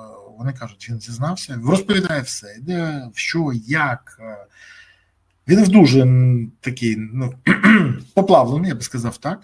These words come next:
але, але це правда. Згідно з матеріалами слідства, рік тому в нього зник на війні син, і саме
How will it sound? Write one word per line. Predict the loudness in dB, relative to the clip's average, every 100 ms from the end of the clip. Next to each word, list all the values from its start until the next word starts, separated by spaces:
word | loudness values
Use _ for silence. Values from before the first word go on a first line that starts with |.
| _
але, | -4 -2 -2 -6 _ _ _ _ _ -8
але | -6
це | -6 -10
правда. | -16 -16 _ _ -20 -20 -20 -20 -20 -20 -20 _ -2
Згідно | 0 2
з |
матеріалами | 0 0 0 0 0
слідства, | -2 -4 -2 -2
рік | -2 -4
тому | -2 0 0 -2
в | -4 -6
нього | -6 -4
зник | -4 -4 -6 -10 -12
на | -6
війні | -4 -4 -4 -4 -6 -10 -18 _ _ _
син, | -8 -8 -10 -12 _ _ _ _ _
і | -8 -6 -6
саме | -4 -4 -2 -4 -6 -8